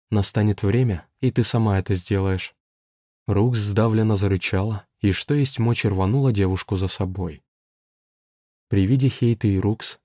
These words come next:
Фейр сперва обрадовался, но, заприметив кандалы на руках девушки, в ужасе вытаращил глаза.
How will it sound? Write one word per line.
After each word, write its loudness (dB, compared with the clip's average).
Фейр 2
сперва 2
обрадовался, -2
но, 2
заприметив 2
кандалы 4
на 2
руках 2
девушки, -2
в 2
ужасе 2
вытаращил 0
глаза. -4